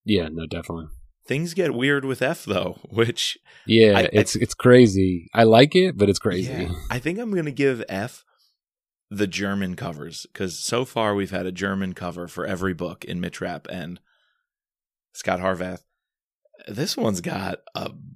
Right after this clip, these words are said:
Speaker 2: glowing face. I, it must be Adara with the silver eyes. The rest of her features I, I didn't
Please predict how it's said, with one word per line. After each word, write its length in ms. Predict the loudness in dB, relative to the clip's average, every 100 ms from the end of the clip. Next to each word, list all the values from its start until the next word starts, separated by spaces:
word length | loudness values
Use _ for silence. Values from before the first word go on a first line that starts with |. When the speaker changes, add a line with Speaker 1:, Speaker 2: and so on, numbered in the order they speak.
| -20 -18
Speaker 2:
glowing 640 | -14 -8 -2 2 2 2 0
face. 540 | -6 -8 -8 -12 -14 -14
I, 100 | -12
it 80 | -10
must 460 | -8 -6 -4 -6 -4
be 180 | -2 -2
Adara 540 | -4 -6 -6 -10 -12
with 200 | -8 -8
the 80 | -8
silver 480 | -6 -2 -2 -2 -2
eyes. 520 | -2 -2 -8 -12 -14 _ _ _ -10
The 120 | -10
rest 480 | -8 -6 -4 -4 -6
of 100 | -4
her 140 | -4
features 480 | -4 -6 -4 -8 -6
I, 120 | -8 -10
I 80 | -10
didn't 300 | -8 -8 -10